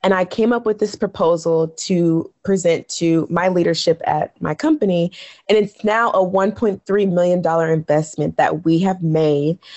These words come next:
Speaker 2: is
Speaker 1: pouring
Speaker 2: awesome.
Speaker 1: into students of color, particularly in the state of Indiana. And that's a perfect example of how I used my skill set, what I was seeing at work, to make an impact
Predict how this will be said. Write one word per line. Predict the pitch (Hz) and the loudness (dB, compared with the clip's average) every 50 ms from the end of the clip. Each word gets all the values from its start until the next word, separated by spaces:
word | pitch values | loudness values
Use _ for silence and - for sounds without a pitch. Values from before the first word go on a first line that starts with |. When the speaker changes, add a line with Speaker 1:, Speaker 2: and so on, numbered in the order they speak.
| - - - - | -20 -20 -12 -6
Speaker 2:
is | |
Speaker 1:
pouring | - 220 214 214 220 208 | -2 0 0 0 0 -2
Speaker 2:
awesome. | 156 156 147 | -4 -4 -2
Speaker 1:
into | 185 180 180 143 143 139 - 190 180 - _ _ _ | 0 0 0 0 -2 -2 -2 -2 -2 -4 _ _ _
students | _ - 233 208 220 208 208 - | _ -2 0 0 2 2 2 0
of | 180 - | -2 -2
color, | - - 170 156 156 156 - _ _ | -2 -2 0 2 2 0 0 _ _
particularly | - 214 196 202 - - 202 196 - - 156 165 165 165 170 165 165 170 170 - - - - _ | 0 0 0 0 0 -4 -4 -4 -4 -2 0 0 2 2 2 2 2 0 -2 -4 -6 -14 -10 _
in | - 185 185 | 0 0 0
the | 170 | 0
state | 165 - 165 165 160 | 0 0 -2 -2 0
of | 151 | 0
Indiana. | 151 147 147 151 156 - - - - - - - 175 - _ - - - - - - - _ _ - | 0 0 0 0 -2 -2 -2 -2 -4 -6 -8 -8 -12 -14 _ -20 -20 -20 -20 -20 -20 -20 _ _ -2
And | 202 220 220 214 214 208 202 202 196 196 196 - _ _ _ _ - | 0 0 2 2 2 0 0 0 -2 -4 -8 -12 _ _ _ _ -2
that's | 220 226 233 240 247 247 | 0 2 2 2 2 0
a | 269 | 0
perfect | 254 - - 254 220 208 233 240 233 220 | -2 0 0 0 0 2 0 0 0 0
example | 214 208 180 180 180 180 180 180 - 175 165 | -2 0 0 0 2 2 0 0 0 0 0
of | 165 - | 0 0
how | - 190 180 | -2 0 2
I | 175 175 170 | 2 2 2
used | 180 180 175 175 170 175 180 175 175 170 190 | 0 0 -2 -2 -2 0 0 -2 -2 -2 0
my | 175 156 165 | 0 0 0
skill | 165 - - - 208 220 | -4 -4 0 0 0 0
set, | 220 - - 226 185 180 | 0 -2 -2 0 0 2
what | 190 185 | 2 2
I | 180 | 2
was | 175 - 160 - - | 2 2 0 -2 -4
seeing | - - 214 208 233 269 294 | -4 -2 0 2 2 2 2
at | 294 285 - | 2 0 0
work, | 202 202 180 175 170 165 - - - - - _ | 0 0 2 2 0 -2 -4 -8 -20 -20 -20 _
to | - 254 220 | 0 2 2
make | 196 185 180 180 190 190 - | 2 2 2 0 0 0 0
an | 226 196 - | -2 -2 0
impact | - 165 170 175 - - - 165 156 160 - - | 0 0 0 0 -2 -4 -2 -2 -2 -2 -4 -10